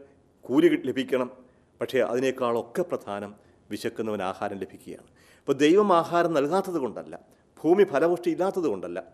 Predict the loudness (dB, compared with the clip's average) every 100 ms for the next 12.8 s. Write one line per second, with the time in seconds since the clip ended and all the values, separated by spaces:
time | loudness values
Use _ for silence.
0 | _ _ _ _ _ _ _ -8 -6 -4
1 | -4 -2 -2 -4 -14 _ _ _ _ -12
2 | -8 -2 0 2 4 2 -2 -8 -18 _
3 | _ _ -8 -4 -4 -4 -6 -8 -14 _
4 | -6 -2 -2 -4 -8 -12 -14 _ -8 -8
5 | -6 -10 -10 -10 -12 -12 -16 _ _ _
6 | _ _ _ _ _ _ -8 -2 0 0
7 | -2 -14 -20 _ 0 4 4 4 4 4
8 | 4 2 2 0 -2 -12 _ -2 2 2
9 | 2 -2 -4 -4 -6 -6 -14 _ -6 -2
10 | 0 0 0 0 -2 -4 -6 _ _ _
11 | _ _ 2 4 6 4 2 0 -2 0
12 | 0 2 2 2 0 -2 -4